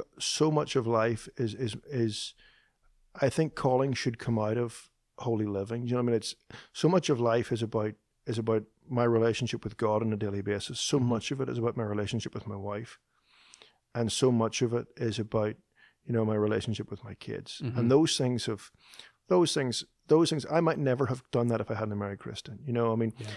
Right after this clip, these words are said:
Speaker 1: I always get asked on the, because we do so much, because so many of the preacher m-, movements, you know, are associated with our songs, we get asked, asked to do a lot of, lot of interviews with, with theologians and preachers. And, uh,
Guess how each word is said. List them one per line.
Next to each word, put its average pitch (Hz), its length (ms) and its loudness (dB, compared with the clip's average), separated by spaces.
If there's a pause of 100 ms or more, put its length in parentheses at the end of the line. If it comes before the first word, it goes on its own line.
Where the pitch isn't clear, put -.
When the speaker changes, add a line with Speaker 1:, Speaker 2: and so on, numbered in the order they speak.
(140)
Speaker 1:
I - 80 2
always 165 320 8
get 127 160 2
asked 120 400 2
on 123 140 -2
the, 113 260 -2
because 135 300 6
we 143 80 4
do 131 80 4
so 135 160 -2
much, 120 180 -2
because 156 240 0
so 165 80 0
many 139 120 4
of 117 40 2
the 117 60 -2
preacher 127 340 -2
m-, 127 60 -6
movements, 135 560 -2 (260)
you 143 80 0
know, 117 220 0
are - 180 -12
associated 127 320 0
with 110 100 -4
our 101 100 -2
songs, 107 500 -8 (420)
we 127 80 0
get 123 140 8
asked, 120 340 4
asked 123 180 2
to 139 60 -6
do 127 80 -6
a 120 60 2
lot 110 80 0
of, 104 120 -4
lot 123 100 4
of 113 80 -2
interviews 117 380 -4
with, 110 220 -4
with 135 140 -4
theologians 107 480 2
and 104 80 -2
preachers. 117 440 -4 (120)
And, 113 180 0
uh, 107 100 -2